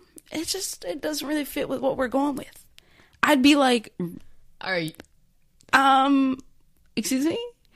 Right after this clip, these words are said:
Speaker 1: And then they send you to the office, where now you have to explain your bodily autonomy.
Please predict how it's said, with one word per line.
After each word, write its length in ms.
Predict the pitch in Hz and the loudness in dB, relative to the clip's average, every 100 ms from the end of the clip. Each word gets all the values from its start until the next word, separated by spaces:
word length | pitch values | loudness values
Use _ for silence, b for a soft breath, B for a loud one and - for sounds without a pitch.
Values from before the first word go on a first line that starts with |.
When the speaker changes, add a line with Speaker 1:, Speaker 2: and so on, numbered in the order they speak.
| b b | b b
Speaker 1:
And 120 | 247 | 4
then 120 | 285 | 6
they 100 | 294 277 | 6 6
send 220 | 277 247 | 6 6
you 60 | 208 | 4
to 40 | |
the 60 | 185 | 0
office, 440 | 147 - - - - B B B B | -2 -4 -8 -10 -14 B B B B
where 180 | - 226 | 2 4
now 160 | 233 233 | 6 4
you 120 | 254 | 4
have 120 | 254 | 0
to 120 | 254 208 | 0 -4
explain 920 | - - - 185 196 196 233 285 311 _ _ _ | -4 -6 -4 -2 2 2 2 2 0 _ _ _
your 880 | 185 180 190 196 190 190 185 175 - _ _ _ | -10 -4 -2 -2 -4 -4 -6 -8 -12 _ _ _
bodily 480 | 180 202 196 190 180 | -2 2 2 0 -2
autonomy. 500 | - - 98 - - | -4 -4 -8 -8 -12